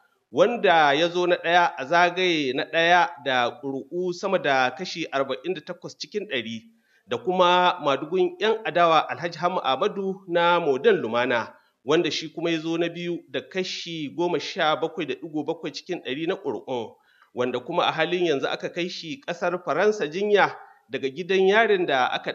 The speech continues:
ɗaure shi a jamhuriyar ta Nijar bisa wani zargin da ake ta cece-kuce a kai. To, tuni dai hukumomin da abin ya shafa, kama daga na tsaro zuwa na zaɓe da ma ƙungiyoyi masu zaman kansu, suka ɗau harma, kamar yadda za a gani da zaran an shiga gari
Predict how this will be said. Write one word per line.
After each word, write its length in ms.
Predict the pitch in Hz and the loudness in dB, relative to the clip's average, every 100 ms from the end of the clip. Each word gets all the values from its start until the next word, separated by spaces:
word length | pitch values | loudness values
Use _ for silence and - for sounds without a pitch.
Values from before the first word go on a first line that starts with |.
| - | -2
ɗaure 340 | 202 196 156 | 0 0 -2
shi 120 | - | -2
a 100 | - | -4
jamhuriyar 640 | 143 131 127 175 196 185 - | -4 -8 -6 -4 -2 -2 -4
ta 80 | |
Nijar 400 | 180 151 139 185 | -8 -4 -2 -2
bisa 420 | 139 - 127 123 - | -2 -4 0 0 0
wani 180 | 160 190 | -2 -2
zargin 400 | 170 139 131 185 | -2 -6 -4 -4
da 80 | 190 | -4
ake 300 | - - 143 160 | -6 -8 -12 -14
ta 60 | |
cece-kuce 680 | 175 190 190 220 220 - - | -14 -12 -8 -10 -10 -12 -12
a 60 | - | -12
kai. 240 | - 117 - _ _ _ _ _ _ _ | -14 -16 -16 _ _ _ _ _ _ _
To, 120 | 202 | 2
tuni 280 | 208 226 254 | 2 0 4
dai 240 | 262 262 | 6 6
hukumomin 480 | 247 - 262 254 269 | 4 0 0 2 0
da 80 | 208 | 0
abin 260 | 175 233 190 | -2 2 2
ya 80 | 208 | 2
shafa, 760 | - 170 143 143 196 202 196 | 2 2 2 2 2 4 2
kama 300 | 196 147 190 | 0 0 2
daga 220 | 208 143 147 | 0 -2 -2
na 100 | 185 | -4
tsaro 460 | - 151 165 175 | -4 -6 -2 -2
zuwa 400 | 175 208 196 156 135 | -2 0 2 4 2
na 120 | 180 | 0
zaɓe 560 | 165 135 117 165 190 175 | 0 -2 -2 0 0 0
da 80 | |
ma 200 | 139 185 185 | 2 2 2
ƙungiyoyi 480 | 202 202 196 214 214 | -2 -2 0 0 -2
masu 240 | 139 - | -4 -6
zaman 240 | 135 147 143 | -6 -4 -4
kansu, 420 | 180 131 - 117 - _ | -6 -8 -10 -18 -20 _
suka 260 | - 208 156 | -8 -6 -4
ɗau 320 | 156 180 180 | -2 0 0
harma, 480 | 180 175 175 139 104 - _ _ | 0 0 0 -2 -4 -14 _ _
kamar 180 | 131 151 | -4 0
yadda 260 | 185 202 165 | 0 0 0
za 140 | 175 - | 2 2
a 100 | 151 | -2
gani 280 | 165 175 175 | -2 0 0
da 140 | 143 | 0
zaran 480 | 156 180 175 175 175 - | 4 4 4 2 0 0
an 160 | 196 | 0
shiga 260 | 196 156 175 | -2 -6 -6
gari 320 | 151 156 180 | -4 -4 -6